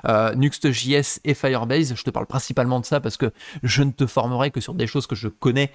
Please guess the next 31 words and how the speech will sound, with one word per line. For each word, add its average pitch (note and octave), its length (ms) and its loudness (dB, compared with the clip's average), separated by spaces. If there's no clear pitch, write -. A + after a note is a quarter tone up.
euh, G#2+ 380 2
bah, A#2+ 340 -2
de A#2 120 0
mon A#2 120 2
côté, G#3 360 0
d'accord ? - 340 -2
Et C3+ 100 2
puis, G#3+ 360 2
euh, C3+ 180 2
de C3 120 2
l'autre E3+ 300 2
côté, F3+ 480 0
euh, C3 100 -2
tu B2+ 160 -8
vas C#3 100 2
pouvoir E3 360 0
aussi, D3 320 0
dans, C#3 320 -2
par D#3 160 2
l'intermédiaire C#3+ 420 -2
de C3 80 -2
cette A2+ 180 -6
formation, A2 440 -2
euh, A#2+ 80 4
tu - 160 -4
vas C3+ 120 2
pouvoir, D#3+ 600 -2
euh, B2+ 200 -2
faire C#3 240 -2
en B2+ 100 -4
sorte F#3+ 380 0